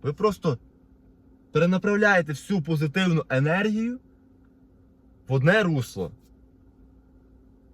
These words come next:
І Всесвіт вам відпл-, відплачує тим, що посилає оці якраз таки ваші результати, які ви замовляли,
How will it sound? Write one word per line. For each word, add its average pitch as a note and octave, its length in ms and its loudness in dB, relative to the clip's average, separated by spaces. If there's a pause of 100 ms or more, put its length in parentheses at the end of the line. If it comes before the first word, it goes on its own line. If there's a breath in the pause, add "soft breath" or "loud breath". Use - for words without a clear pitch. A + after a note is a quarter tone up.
(1080)
І C3 80 -6
Всесвіт A#3 580 0
вам F3 360 -2
відпл-, C3+ 440 -8
відплачує E3 680 -4 (260)
тим, F#3 260 0
що A#2+ 380 -10 (180)
посилає C#3+ 580 2
оці C3+ 260 -2
якраз B2+ 320 -2
таки - 180 -10
ваші B2+ 300 -2
результати, A2+ 560 -4
які C3 240 -6
ви B2 100 -2
замовляли, A#2 680 -2